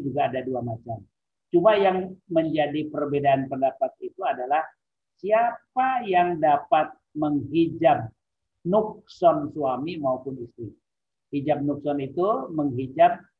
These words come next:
yang mengurangi bagian, istilahnya ya. Kalau yang menghilangkan bagian, istilahnya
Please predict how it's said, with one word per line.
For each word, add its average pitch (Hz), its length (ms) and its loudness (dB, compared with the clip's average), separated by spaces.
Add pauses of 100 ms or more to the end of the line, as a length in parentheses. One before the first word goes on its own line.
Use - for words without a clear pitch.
(140)
yang 175 400 4
mengurangi 180 600 2
bagian, 143 600 2
istilahnya 143 520 0
ya. 139 140 -4 (800)
Kalau 165 200 4
yang 185 240 6
menghilangkan 180 760 4
bagian, 180 600 4 (560)
istilahnya 175 840 2